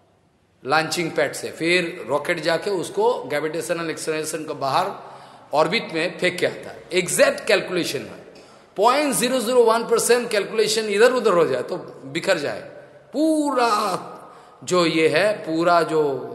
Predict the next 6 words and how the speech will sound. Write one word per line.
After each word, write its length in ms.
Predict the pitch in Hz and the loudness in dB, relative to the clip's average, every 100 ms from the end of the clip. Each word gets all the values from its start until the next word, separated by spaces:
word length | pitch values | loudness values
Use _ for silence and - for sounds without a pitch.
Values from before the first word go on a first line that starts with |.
| 110 - | -10 -4
program, 320 | 165 185 - | 2 2 2
पूरा 540 | - - - 180 180 | -4 -14 -10 -2 -2
कैंसिल। 400 | 165 135 117 113 98 - - _ _ _ _ _ _ _ _ - | -2 -6 -8 -14 -16 -20 -20 _ _ _ _ _ _ _ _ -8
इतना 460 | 175 180 240 247 220 | -6 -4 -2 0 0
accurate 460 | - 220 208 - | 0 2 2 2
calculation, 640 | 165 135 147 143 196 233 | -2 -2 -6 -2 -2 -2